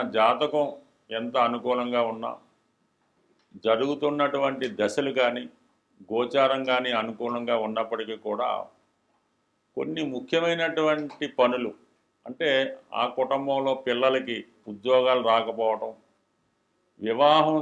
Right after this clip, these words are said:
జరగకపోవడం, ఎంత కష్టపడినా అప్పులు పెరిగిపోవడం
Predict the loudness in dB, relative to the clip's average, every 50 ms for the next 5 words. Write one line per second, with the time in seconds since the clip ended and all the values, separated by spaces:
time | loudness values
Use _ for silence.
0 | -2 4 6 8 8 8 6 2 2 0 0 2 2 4 4 2 2 0 -6 -8
1 | -14 _ _ _ _ _ _ _ _ _ _ _ _ _ _ -20 -20 -20 _ _
2 | _ _ _ _ _ _ _ _ _ _ _ _ _ _ _ -6 -6 -4 -4 -4
3 | -2 0 0 0 2 2 0 0 2 0 0 2 4 2 2 2 0 0 0 0
4 | 0 -2 -4 -14 _ _ _ _ -2 -2 -2 -2 -4 -2 -2 -2 -2 0 0 0
5 | 0 0 -4 -2 2 4 4 4 4 2 -2